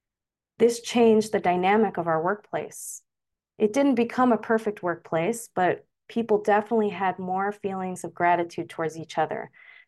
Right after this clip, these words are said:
There was a shift in culture where people had an attitude of wanting to help each other a little more. And definitely people respected me a little more and got along better with me because they knew that I was working hard and trying to go above and beyond what the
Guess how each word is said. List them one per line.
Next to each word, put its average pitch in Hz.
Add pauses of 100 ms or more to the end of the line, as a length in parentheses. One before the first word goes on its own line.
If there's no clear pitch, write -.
(140)
There 190
was 185
a 175 (180)
shift -
in 214
culture -
where 170
people 202
had 185
an 175
attitude 175
of 160 (220)
wanting 185
to 185
help 175
each 175
other 175
a 165
little 165
more. 151 (560)
And 208
definitely 226
people 208
respected 185
me 220
a 220
little 180
more 165
and 170
got 170
along 165
better 160
with 160
me 190
because 165 (400)
they 190
knew 190
that 175
I 170
was 170
working 175
hard 165
and 170 (120)
trying 180
to 175
go 170
above 160
and 156
beyond 151
what -
the 160